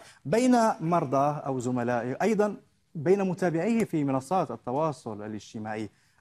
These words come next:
المقاطع التي ينشرها على حساباته في منصات التواصل الاجتماعي تلقى تفاعلا كبيرا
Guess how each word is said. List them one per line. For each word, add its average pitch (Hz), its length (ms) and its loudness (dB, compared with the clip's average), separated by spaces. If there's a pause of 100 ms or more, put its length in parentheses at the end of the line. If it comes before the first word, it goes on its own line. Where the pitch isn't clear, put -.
المقاطع 139 440 -2
التي 123 280 -2
ينشرها 156 460 -2
على 120 200 0
حساباته 120 580 -6
في 113 160 -8
منصات 107 440 -6
التواصل 117 680 -2
الاجتماعي 120 580 -4
تلقى 180 520 2 (340)
تفاعلا 180 440 2
كبيرا 156 540 0